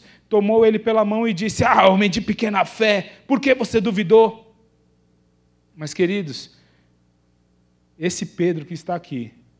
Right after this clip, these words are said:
é um Pedro que estava sendo lapidado pelo Senhor pra ser, pra ser um dos ícones da igreja.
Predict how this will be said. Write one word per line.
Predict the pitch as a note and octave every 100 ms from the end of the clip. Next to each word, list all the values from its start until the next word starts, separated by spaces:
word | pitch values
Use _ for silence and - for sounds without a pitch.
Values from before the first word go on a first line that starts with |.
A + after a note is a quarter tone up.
| _ _ _ _
é | C#3+
um | D#3
Pedro | E3+ E3+ E3
que | E3
estava | E3+ E3+
sendo | E3 F3 E3
lapidado | D#3+ F3+ F#3 G#3 C#3 D3+ D#3+ D#3
pelo | D3 D#3
Senhor | D3 E3+ C#3+ A#2+ A2 _ _ _ _
pra | C#3+
ser, | C#3 E3+ F3
pra | - E3
ser | D#3 - F3
um | F3 F3
dos | E3 C#3 A2+
ícones | G3 - G3+ F#3
da | D#3+
igreja. | D#3+ C#3+ C#3 C3 A#2+ G#2+